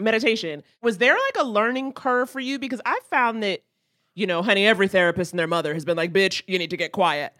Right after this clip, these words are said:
And yet <laughs> I cannot take, like,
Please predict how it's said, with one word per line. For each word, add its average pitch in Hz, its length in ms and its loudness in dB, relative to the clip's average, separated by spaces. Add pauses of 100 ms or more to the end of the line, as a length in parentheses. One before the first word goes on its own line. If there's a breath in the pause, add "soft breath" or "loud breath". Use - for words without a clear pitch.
(240 soft breath)
And 226 160 0
yet 247 280 4 (200)
<laughs> - 160 -8
I 339 680 4
cannot 226 960 0 (280)
take, 226 300 0
like, 214 260 0